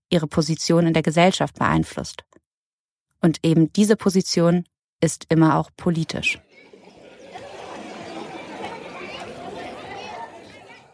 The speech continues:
Während ich im Freibad sitze und mein Bikini-Oberteil wieder anziehe, denke ich,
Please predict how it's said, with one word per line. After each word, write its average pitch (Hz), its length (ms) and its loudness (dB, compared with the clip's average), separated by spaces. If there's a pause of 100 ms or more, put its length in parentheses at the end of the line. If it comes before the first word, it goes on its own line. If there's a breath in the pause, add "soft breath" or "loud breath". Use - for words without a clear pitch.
(240)
Während 226 300 6
ich - 140 -6
im 180 100 0
Freibad 175 420 4
sitze - 320 -4
und 151 260 -2
mein 160 160 6
Bikini-Oberteil 160 840 2
wieder 156 160 4
anziehe, 165 460 2
denke 160 300 4
ich, - 280 -2